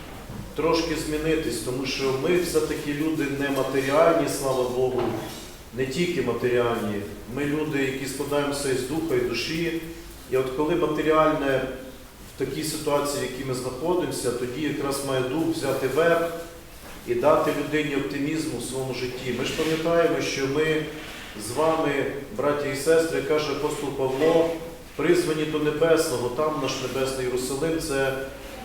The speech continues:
наша справжня батьківщина. Тут ми як мандрівники, які ті, які якби перемандрують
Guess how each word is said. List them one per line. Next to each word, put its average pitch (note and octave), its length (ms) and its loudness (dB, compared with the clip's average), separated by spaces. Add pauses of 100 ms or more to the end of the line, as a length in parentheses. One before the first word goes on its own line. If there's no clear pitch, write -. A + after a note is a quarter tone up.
наша C3+ 520 2 (1400)
справжня D3 640 2
батьківщина. B2+ 640 0 (140)
Тут F3+ 180 4
ми D3 80 2
як D3 200 0
мандрівники, C#3+ 840 -2 (880)
які B2 300 -4
ті, D#3+ 180 -2 (180)
які C#3 240 -4
якби D#3+ 280 4
перемандрують D3+ 1080 4